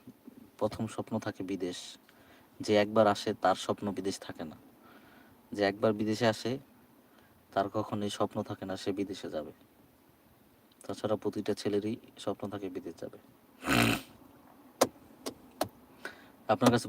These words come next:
বলবো যে আপনার যদি ছেলে হয় বা মেয়ে হয়, কখনো স্কুলে পাঠায়েন না, মাদ্রাসায় পড়াশোনা করায়েন, পাশাপাশি জেনারেল শিক্ষা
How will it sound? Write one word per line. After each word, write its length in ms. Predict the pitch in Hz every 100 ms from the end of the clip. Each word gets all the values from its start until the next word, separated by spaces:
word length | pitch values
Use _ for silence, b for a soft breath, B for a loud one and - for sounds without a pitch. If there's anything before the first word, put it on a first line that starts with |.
| 110
বলবো 220 | 107 104 101
যে 40 | 98
আপনার 180 | - 101
যদি 140 | 101 98 -
ছেলে 200 | 107 101 101
হয় 180 | 90 104 _ - _ _ - _ _ _ _ _ _ _ _ _ _ _ _ _ -
বা 80 | 92
মেয়ে 160 | 95 98
হয়, 220 | - 87 - - _ _ _ _ _ _
কখনো 380 | - 98 101 101 110 - - - - B _ 82 -
স্কুলে 260 | - 107 95
পাঠায়েন 280 | 90 98 85 71
না, 60 | - _ _ - - _ B B - -
মাদ্রাসায় 400 | 98 101 98 95
পড়াশোনা 340 | 95 92 101 92
করায়েন, 260 | 98 95 107 - 120 - _ - - _ - - - - _ _ - - - - _ - - - - - - - - - - - - - -
পাশাপাশি 500 | 107 107 110 110 - 107 104 101
জেনারেল 340 | 104 104 104 95 -
শিক্ষা 240 | - 107